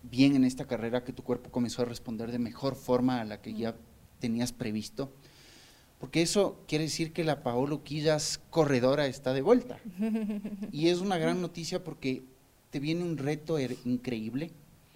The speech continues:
Speaker 1: que es la maratón de, de, de Mont Blanc. ¿Qué significa para ti volver después de, si no me equivoco, son seis años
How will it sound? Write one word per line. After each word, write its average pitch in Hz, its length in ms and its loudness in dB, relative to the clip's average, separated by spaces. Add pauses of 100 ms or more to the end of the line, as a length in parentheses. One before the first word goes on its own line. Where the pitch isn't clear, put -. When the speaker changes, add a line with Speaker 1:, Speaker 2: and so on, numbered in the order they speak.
(680)
Speaker 1:
que - 100 -4
es 143 60 0
la 160 60 4
maratón 127 380 0
de, 127 80 -2 (400)
de, 110 320 -8 (100)
de 113 80 -8
Mont 110 240 -4
Blanc. 107 240 -10 (220)
¿Qué 196 100 -10
significa 190 800 -4
para 127 240 -4
ti 139 120 -6
volver 123 500 -2 (280)
después 127 680 -4
de, 127 440 0 (180)
si - 200 -16
no 120 120 -6
me 202 80 -6
equivoco, 175 320 -10
son 165 200 -8
seis 160 260 -4
años 156 500 -4